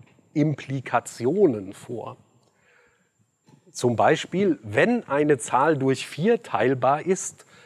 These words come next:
dann ist sie auch durch zwei teilbar. Das finden wir gut. Könnten wir mal versuchen, direkt zu beweisen.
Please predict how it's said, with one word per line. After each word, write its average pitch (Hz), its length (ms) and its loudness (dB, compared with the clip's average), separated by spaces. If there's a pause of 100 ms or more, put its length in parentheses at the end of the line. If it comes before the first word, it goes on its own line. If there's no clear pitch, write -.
(140)
dann 143 220 2
ist - 420 -2
sie 165 180 -2
auch 131 300 2
durch 147 400 -4 (100)
zwei 135 380 0
teilbar. 101 560 -8 (4000)
Das 123 260 -2
finden 131 300 -2
wir 123 80 4
gut. 156 400 4 (800)
Könnten 120 220 -6
wir 113 60 0
mal 113 140 0
versuchen, 120 400 -2
direkt 113 480 0
zu - 160 0
beweisen. 175 600 2